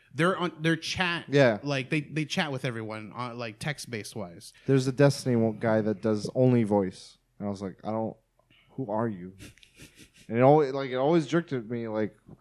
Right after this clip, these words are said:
Speaker 1: And you probably, you probably, you know, if you've
Speaker 2: I
Speaker 1: gone
Speaker 2: found
Speaker 1: to
Speaker 2: out who he was, and it didn't make a difference. I'm like,
Speaker 1: Uh.
Speaker 2: "I, I saw you, but, like,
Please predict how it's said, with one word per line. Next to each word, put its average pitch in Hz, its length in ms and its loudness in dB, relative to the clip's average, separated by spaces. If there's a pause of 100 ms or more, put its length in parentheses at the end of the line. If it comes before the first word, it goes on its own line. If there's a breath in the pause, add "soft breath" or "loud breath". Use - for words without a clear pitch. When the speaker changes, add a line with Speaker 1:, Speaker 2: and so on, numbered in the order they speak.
Speaker 1:
And 135 120 2
you 147 80 8
probably, 170 320 0
you 143 180 -6
probably, 151 360 -4
you 139 100 -2
know, 131 160 -6 (320)
if 127 200 -8
you've 139 100 2
Speaker 2:
I 170 40 4
Speaker 1:
gone 143 80 2
Speaker 2:
found 226 140 6
Speaker 1:
to 226 60 8
Speaker 2:
out 202 60 10
who 175 80 10
he 160 80 8
was, 139 280 6
and 147 80 0
it 135 80 -4
didn't 143 180 2
make 131 140 6
a 123 40 2
difference. 113 360 -2
I'm 123 80 -4
like, 113 320 -4
Speaker 1:
Uh. 160 180 2 (920 loud breath)
Speaker 2:
"I, 139 80 2
I 143 40 4
saw 143 260 2
you, 175 340 2 (100)
but, 127 180 -2
like, 120 360 -4